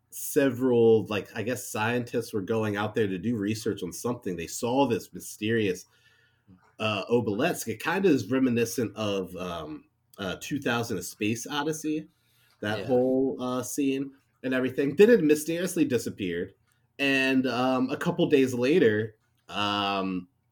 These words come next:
Speaker 1: it appeared in a Romanian city or something like
Speaker 2: I,
Speaker 1: that.
Speaker 2: I think this is,
Speaker 1: And
Speaker 2: like,
Speaker 1: I, I
Speaker 2: product
Speaker 1: don't know what's
Speaker 2: placement,
Speaker 1: going on.
Speaker 2: like an advertisement.
Speaker 1: But, like, a product placement for something in America and Romania?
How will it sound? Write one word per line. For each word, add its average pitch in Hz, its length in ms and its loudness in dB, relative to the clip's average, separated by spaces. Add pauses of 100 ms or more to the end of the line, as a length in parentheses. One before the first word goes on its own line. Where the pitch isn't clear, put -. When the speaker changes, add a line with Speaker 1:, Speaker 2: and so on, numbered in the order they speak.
(240)
Speaker 1:
it 143 120 4
appeared 147 640 4
in 123 240 0
a 107 120 -6
Romanian 110 720 2
city 185 480 -4 (680)
or 170 100 0
something 180 380 -4
like 175 180 -2
Speaker 2:
I, 160 80 4
Speaker 1:
that. 190 340 -6
Speaker 2:
I 147 140 4
think 180 260 2
this 151 220 4
is, 123 160 4
Speaker 1:
And 151 100 6
Speaker 2:
like, 101 220 4
Speaker 1:
I, 147 80 6
I - 20 4
Speaker 2:
product 98 260 4
Speaker 1:
don't 160 120 2
know 104 60 2
what's 107 200 0
Speaker 2:
placement, 127 200 -2
Speaker 1:
going - 80 -4
on. 101 60 -2
Speaker 2:
like 98 120 -4
an 95 80 -2
advertisement. 92 760 -2 (1120)
Speaker 1:
But, 160 540 0
like, 156 420 4
a 151 100 2
product 151 580 -2
placement 139 480 0
for 120 300 -4 (260)
something 127 680 -2
in 113 200 0
America 107 680 -2
and 104 180 -2
Romania? 101 720 -2